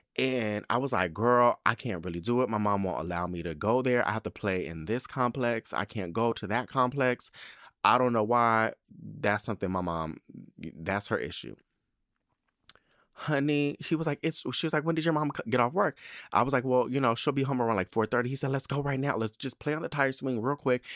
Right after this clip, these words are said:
and we'll be back before your mom even notices." Honey, I can't, I played on that tire swing, had the time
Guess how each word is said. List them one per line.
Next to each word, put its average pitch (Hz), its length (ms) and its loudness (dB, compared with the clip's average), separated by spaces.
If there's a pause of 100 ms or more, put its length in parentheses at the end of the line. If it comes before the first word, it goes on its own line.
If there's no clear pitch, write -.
(100)
and 107 140 0
we'll 117 100 4
be 113 140 2
back 110 340 2
before 110 280 0
your 101 100 0
mom 92 220 2
even 95 180 -2
notices." 117 460 0 (440)
Honey, 185 500 2 (1700)
I 185 160 4
can't, 208 340 0
I 190 120 4
played 185 260 2
on 165 80 4
that 160 160 2
tire 160 260 0
swing, 160 240 -2
had 143 220 -4
the 120 120 -2
time 139 680 -6